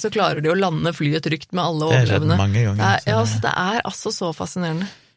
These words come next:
Speaker 2: Ja, nei, så ikke bruk disse historiene til å få, eh, flyskrekk, holdt jeg på å si. Det går jo sjokkerende ofte veldig, veldig bra.
Speaker 1: Ja, nei, som sagt, for min del i hvert fall, så har det jo vært, jeg har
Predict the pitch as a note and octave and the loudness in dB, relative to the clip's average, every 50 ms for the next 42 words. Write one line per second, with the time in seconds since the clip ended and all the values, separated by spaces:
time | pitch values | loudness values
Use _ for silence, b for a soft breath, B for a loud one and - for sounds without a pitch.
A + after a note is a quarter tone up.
0 | _ _ _ _ _ _ _ _ _ - C#3 D3 C#3+ C#3 C#3+ C#3+ C#3 D3+ C3+ B2+ | _ _ _ _ _ _ _ _ _ 2 2 4 4 4 2 2 2 2 2 2
1 | - D#3+ D#3 C#3+ C3+ B2 A#2+ A#2 A2+ G#2+ G#2+ G#2 - B2+ A2+ - A#2 A2+ A2+ G#2 | 2 2 2 2 2 2 2 2 2 2 2 0 0 -2 0 0 2 2 2 2
2 | G2+ G#2+ - G#2+ G2+ - - G2+ G2+ G2 F#2+ F#2+ G2 G2+ G2+ G#2 - - A2 B2+ | 2 2 0 0 0 0 0 0 0 2 2 0 0 0 0 -2 -2 0 0 0
3 | C3 - - C#2 - - - A2+ - C2+ C2+ - - B1+ - G2+ B B B _ | 0 0 -2 -2 -2 -2 -2 -4 -4 -4 -4 -2 -2 -2 -2 -4 B B B _
4 | _ - A2+ A2 G#2+ G2+ G#2 G#2 G#2 G2+ G2+ G2+ G#2 G2+ G2 - - - - - | _ -4 -2 0 0 2 2 2 2 0 0 0 0 -2 -4 -4 -6 -6 -4 0
5 | - C3 C#3+ B2+ G#2+ G#2+ - - - - - - G2 F#2+ - _ - F2 F2 F2+ | 0 0 2 2 0 0 -4 -6 -6 -6 -4 -4 -4 -4 -6 _ -4 -2 -2 -2
6 | F#2+ F#2+ F#2 F#2+ G2+ F#2+ G2+ G2+ G#2+ A2 - - _ _ - G#3 A3 A#3 A3+ A3+ | 0 0 -2 -2 -2 0 0 2 2 0 -2 -4 _ _ -4 -4 -2 -2 -2 -4
7 | A#3 - B3 A3+ - A#3 A3+ - - - G#3 F#3+ E3+ D#3+ D#3+ E3 E3 E3 D#3+ - | -4 -4 -6 -8 -8 -8 -10 -10 -10 -6 -6 -4 -4 -2 -2 -2 -2 -4 -4 -6
8 | G#3 A3 A3 A3+ A#3 A#3 G#3 F#3 F3 E3+ E3 - F3+ G3+ | -8 -6 -6 -4 -4 -4 -4 -4 -4 -4 -4 -4 -4 -4